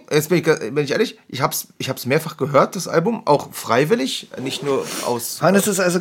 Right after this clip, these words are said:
Speaker 2: geil?
Speaker 1: Ich fand's gut, ich fand's sogar so gut, dass wir das letztens beim Glühwein trinken auch in der Garage
Speaker 2: Aber
Speaker 1: angemacht
Speaker 2: du hast
Speaker 1: haben.
Speaker 2: es, du hast es grad genauso erzählt, wie, wie ich das empfind-, empfunden hab. Du hörst das Album und denkst, du sitzt irgendwo im Blue Notes.
Speaker 1: Genau.
Speaker 2: Schön mit dem Whisky,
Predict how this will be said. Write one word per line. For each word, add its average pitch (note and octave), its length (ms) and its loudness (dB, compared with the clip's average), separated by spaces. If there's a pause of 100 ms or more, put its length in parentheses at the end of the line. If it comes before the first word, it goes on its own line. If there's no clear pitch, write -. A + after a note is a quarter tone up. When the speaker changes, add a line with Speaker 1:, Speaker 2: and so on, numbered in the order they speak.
Speaker 2:
geil? D3+ 400 10
Speaker 1:
Ich - 120 0
fand's F3+ 240 4
gut, C4 240 2
ich F#3 100 2
fand's F3+ 220 4
sogar D#3+ 180 6
so D3+ 160 2
gut, G#3 160 -4
dass E3 120 -4
wir D#3+ 60 -2
das C#3 140 -2
letztens D3+ 320 -2
beim C3 400 4
Glühwein D3 460 2
trinken D3 360 -4
auch B2 160 0
in C3+ 100 -2
der A#2+ 120 4
Garage B2 520 4
Speaker 2:
Aber - 40 -2
Speaker 1:
angemacht E3 460 2
Speaker 2:
du C#3+ 40 6
hast C#3+ 100 6
Speaker 1:
haben. G3+ 100 0
Speaker 2:
es, - 20 -8
du E3 100 -8
hast E3 160 -6
es - 140 -10
grad F3 340 -8
genauso E3+ 360 -4
erzählt, E3+ 420 -6
wie, E3+ 240 -8
wie F#3 100 -6
ich F3+ 120 -10
das E3 180 -6
empfind-, E3+ 460 -4
empfunden E3 360 -2
hab. C3 240 0
Du D3+ 100 -2
hörst E3 220 4
das D3+ 120 -6
Album F#3 340 2
und D#3+ 60 -2
denkst, D#3 320 4
du C3+ 60 -6
sitzt C#3 400 -6
irgendwo D3 440 4
im D#3 220 -4
Blue C#3+ 200 2
Notes. E3 500 6 (520)
Speaker 1:
Genau. D3 300 6 (240)
Speaker 2:
Schön E3+ 400 8
mit E3 140 6
dem D#3 120 2
Whisky, G3 600 6